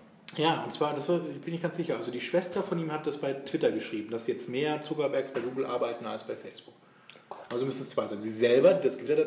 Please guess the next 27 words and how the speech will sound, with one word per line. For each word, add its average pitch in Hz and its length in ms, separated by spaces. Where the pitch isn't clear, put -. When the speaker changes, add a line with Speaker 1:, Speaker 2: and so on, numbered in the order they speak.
Speaker 1:
arbeitet 143 240
aber 156 80
nicht 165 180
bei 104 100
Google, 98 300
sondern 113 220
wahrscheinlich, 131 500
man 120 260
hat 135 80
dann 127 140
gemunkelt, 127 320
dass 120 140
ein 117 80
Bruder 139 260
noch - 240
Speaker 2:
Meinst 127 280
du, 127 60
die 123 100
wird 131 160
dann 127 100
noch 127 260
zu - 160
Speaker 1:
schon - 40
bei 123 120
Speaker 2:
Weihnachten, 131 320
Speaker 1:
Google - 140
ist. - 180